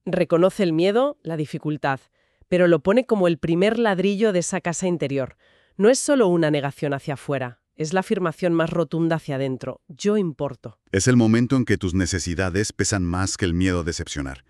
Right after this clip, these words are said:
Speaker 2: Y esto me conecta con otro poema, La piel que dejo atrás, que habla de despojarse de miedos, de expectativas ajenas, como hojas secas en otoño.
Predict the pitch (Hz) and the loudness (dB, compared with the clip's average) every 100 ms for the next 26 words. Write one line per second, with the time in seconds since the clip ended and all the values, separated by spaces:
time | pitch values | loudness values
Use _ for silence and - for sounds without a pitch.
0 | _ _ _ 90 127 185 165 117 113 - | _ _ _ -2 -2 0 0 0 0 -2
1 | 151 113 117 107 90 92 92 65 - _ | -4 -2 0 -2 0 0 0 -6 -16 _
2 | _ - 76 - 101 98 87 - 78 80 | _ -8 -6 -2 0 0 -2 -2 -6 -6
3 | 71 - - _ _ _ - 92 101 113 | -8 -10 -14 _ _ _ -4 -2 2 2
4 | 98 95 85 85 87 - 110 127 - 87 | 2 2 0 -4 -6 -4 -4 -4 -4 -2
5 | 85 90 78 - - - - 82 - - | 0 0 -2 -6 -12 -14 -8 -6 -6 -6
6 | 85 101 95 92 80 85 65 - - _ | -6 -4 -4 -4 -6 -6 -6 -10 -14 _
7 | - _ 95 82 85 113 - 110 113 110 | -20 _ -4 -2 -2 -2 -4 -6 -4 -4
8 | - - 73 69 73 64 62 | -6 -6 -8 -8 -8 -10 -12